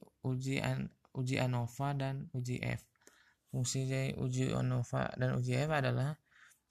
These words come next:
sebagai alat an-, analisis untuk menguji hipotesis penelitian yang mana menilai ada, adanya perbedaan rata-rata antara kelompok analisis anova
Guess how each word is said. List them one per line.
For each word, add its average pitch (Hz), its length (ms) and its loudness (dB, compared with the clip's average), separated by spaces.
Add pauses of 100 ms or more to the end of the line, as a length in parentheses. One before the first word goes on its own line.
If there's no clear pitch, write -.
(160)
sebagai 131 400 4
alat 147 400 2
an-, 131 240 0
analisis 135 640 2
untuk 139 160 0
menguji 139 720 0
hipotesis 131 480 -2
penelitian 127 800 0
yang 143 240 -2
mana 131 480 -2 (560)
menilai 127 400 2
ada, 131 560 0 (400)
adanya 127 720 2
perbedaan 127 640 0
rata-rata 131 560 -2
antara 139 480 0
kelompok 131 320 -2
analisis 131 480 0
anova 127 400 -2